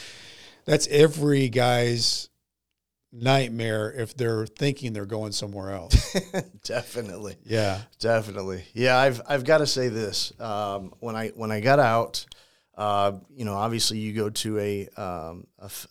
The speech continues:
Speaker 2: a federal, uh, uh, halfway
Speaker 1: Halfway
Speaker 2: house.
Speaker 1: house, yeah.
Speaker 2: And in Saint Louis, it's not in the best part of town.
Speaker 1: No, it's in the place where everybody shoots each other and
Speaker 2: Yes.
Speaker 1: there's prostitutes and there's
Speaker 2: That's
Speaker 1: drugs,
Speaker 2: exactly
Speaker 1: and it's all
Speaker 2: right.
Speaker 1: happening right outside the door.
Speaker 2: It is in,
Speaker 1: Yeah.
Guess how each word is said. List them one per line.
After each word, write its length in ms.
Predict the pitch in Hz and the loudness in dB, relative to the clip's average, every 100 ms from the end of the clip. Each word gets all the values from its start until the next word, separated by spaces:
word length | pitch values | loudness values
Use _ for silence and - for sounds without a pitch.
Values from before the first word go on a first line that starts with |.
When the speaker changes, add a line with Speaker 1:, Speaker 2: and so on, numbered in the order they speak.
| - | -16
Speaker 2:
a 40 | |
federal, 600 | 95 110 104 104 98 95 | -8 -6 -4 -4 -6 -6
uh, 380 | 92 87 87 87 101 - | -6 -6 -8 -12 -16 -20
uh, 100 | 52 | -16
halfway 360 | 98 110 104 117 | -8 -6 -2 2
Speaker 1:
Halfway 280 | 117 - 104 | 2 4 2
Speaker 2:
house. 60 | 95 | 2
Speaker 1:
house, 300 | 92 95 - | -2 -4 -6
yeah. 240 | 107 101 95 _ | -6 -6 -10 _
Speaker 2:
And 300 | 110 110 110 | -8 -6 -4
in 140 | 107 107 | -4 -2
Saint 280 | 139 135 | -2 -2
Louis, 320 | 127 123 117 110 | 0 0 0 -2
it's 160 | 95 113 | -6 -6
not 320 | 113 113 110 | -4 -4 -8
in 160 | 104 | -14
the 140 | 101 92 | -10 -10
best 340 | 85 101 - | -6 -4 -4
part 240 | - 95 90 | -4 -6 -8
of 80 | |
town. 200 | - 90 | -12 -2
Speaker 1:
No, 220 | 131 123 110 | 4 4 4
it's 220 | 107 120 | 2 0
in 360 | 113 110 110 | -2 -4 -6
the 80 | 107 | -8
place 320 | 101 113 110 | -4 -2 -2
where 80 | 107 | -2
everybody 300 | 107 104 107 | -4 -2 -2
shoots 340 | 101 123 127 113 | 0 2 0 0
each 200 | 101 107 | -2 0
other 340 | 101 110 110 | 0 -2 -4
and 80 | 107 | 0
Speaker 2:
Yes. 240 | 135 117 | 4 2
Speaker 1:
there's 120 | - | 2
prostitutes 800 | 127 127 120 113 98 107 107 107 | 4 6 4 2 -2 -4 -4 -6
and 120 | 107 98 | -6 -6
there's 140 | 98 | -8
Speaker 2:
That's 20 | |
Speaker 1:
drugs, 400 | - 117 117 110 104 | 0 4 6 6 4
Speaker 2:
exactly 260 | 107 107 | 0 -2
Speaker 1:
and 80 | 107 | -2
it's 120 | 107 | 0
all 180 | 113 113 | 4 4
Speaker 2:
right. 60 | 113 | 4
Speaker 1:
happening 320 | 113 110 107 | 2 0 0
right 200 | 104 104 | 2 2
outside 280 | 98 107 95 | 0 -2 -2
the 60 | |
door. 220 | 87 101 120 | -4 -4 -4
Speaker 2:
It 160 | 117 | -4
is 240 | 113 104 107 | -4 -6 -8
in, 220 | 104 104 | -8 -6
Speaker 1:
Yeah. 160 | 101 | -6